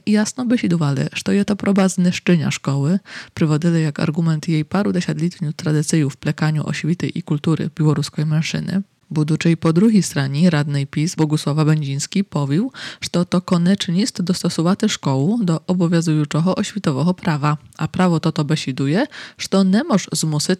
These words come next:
do wczynia języka mężczyzny tych, którzy nie należą do danej grupy, a chociaż się wczyty w danej publicznej szkole,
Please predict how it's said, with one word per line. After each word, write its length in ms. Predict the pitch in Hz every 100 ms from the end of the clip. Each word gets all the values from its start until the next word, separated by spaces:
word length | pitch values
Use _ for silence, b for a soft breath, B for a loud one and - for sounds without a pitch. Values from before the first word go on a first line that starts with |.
| 170
do 120 | 151
wczynia 380 | 143 - 165 139
języka 380 | 139 139 151 135
mężczyzny 460 | 135 143 175 156 -
tych, 280 | 220 247 -
którzy 360 | 170 - 156
nie 260 | 156 151 202
należą 440 | 233 170 147 160 151 -
do 80 | -
danej 280 | 139 143 147
grupy, 360 | 143 139 - -
a 100 | -
chociaż 400 | 147 180 196 240 240
się 100 | -
wczyty 320 | 160 160 160 160
w 40 |
danej 300 | 143 139 165
publicznej 500 | 196 196 160 - 233
szkole, 440 | - - 147 143